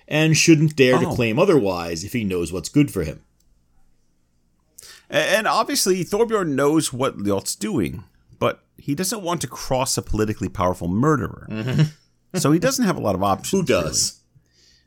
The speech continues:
Speaker 2: really. What he does do is arrange to run into Ljot one day by the boundary of their lands. And Thorbjorn asks, "I want to know, Ljot,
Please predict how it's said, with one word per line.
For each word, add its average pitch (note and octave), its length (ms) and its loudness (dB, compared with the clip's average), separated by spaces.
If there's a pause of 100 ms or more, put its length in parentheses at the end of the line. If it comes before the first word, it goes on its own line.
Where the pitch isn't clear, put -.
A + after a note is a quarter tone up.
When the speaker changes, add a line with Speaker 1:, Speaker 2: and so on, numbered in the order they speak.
(140)
Speaker 2:
really. - 100 -20 (220)
What G#3+ 200 4
he A3+ 80 4
does B3 320 2
do A#2 260 4
is A#2 140 2
arrange B2 420 0
to A#2 100 -2
run G2 240 0
into G2 280 -2
Ljot G2 360 -2
one E2 200 -4
day E2 280 -4
by B2 180 -2
the F2 100 -4
boundary E2 360 -6
of F2 120 -8
their A2+ 120 -4
lands. A2+ 600 -4
And F2 240 -14 (200)
Thorbjorn G2+ 440 2
asks, - 480 -4 (1600)
"I D4 200 -2
want D4 340 -4
to C4 100 -2
know, F#2+ 480 2
Ljot, F2 600 -10